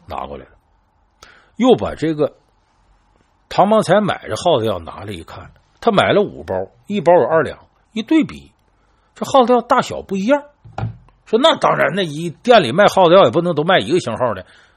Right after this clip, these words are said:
咱得查查。”怎么查呢？他就问这个唐邦才，唐邦才也说自个儿冤枉，说：“你先别说冤枉，你这耗子药从哪儿来的？”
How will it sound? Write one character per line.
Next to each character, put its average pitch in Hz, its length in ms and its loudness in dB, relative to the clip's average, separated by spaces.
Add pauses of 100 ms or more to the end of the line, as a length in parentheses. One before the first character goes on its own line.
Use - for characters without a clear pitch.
(100)
咱 127 200 -2
得 120 80 -4
查 78 280 -10
查。” 101 80 -16 (200)
怎 120 180 -4
么 117 80 -6
查 120 200 2
呢？ 196 100 -6 (1000)
他 - 160 -4
就 175 120 4
问 202 200 0
这 110 80 -6
个 98 80 -8
唐 85 160 -12
邦 78 120 -14
才， - 200 -20 (1300)
唐 240 160 4
邦 214 80 6
才 254 100 10
也 202 80 8
说 202 160 4
自 190 120 2
个 147 80 4
儿 120 40 4
冤 127 220 2
枉， 127 100 -12
说 170 100 -4
：“你 139 60 -10
先 151 160 -4
别 165 80 -4
说 127 140 -4
冤 117 100 -2
枉， 107 180 -6
你 104 120 -8
这 151 100 0
耗 170 200 0
子 156 60 -2
药 160 80 2
从 - 160 -8
哪 139 80 -2
儿 73 60 -6
来 135 200 -16
的？” - 120 -18